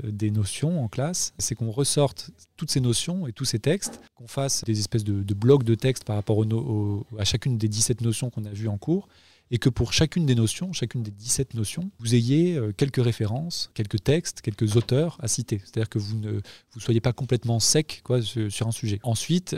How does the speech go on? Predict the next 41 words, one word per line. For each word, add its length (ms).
euh, 640
la 240
méthodo, 580
j'aurais 240
tendance 300
à 80
dire 220
que 100
ça 120
se 120
révise 320
pas 120
vraiment. 320
Je 140
pense 200
que 80
la 80
méthodo, 320
ça 120
se 120
fait 100
pendant 220
l'année 240
parce 160
que 160
c'est 160
en 80
faisant. 520
Il 20
n'y 60
a 20
pas 120
de 60
grille 300
de 80
méthodo, 500
il 40
n'y 60
a 40
pas 160
de, 260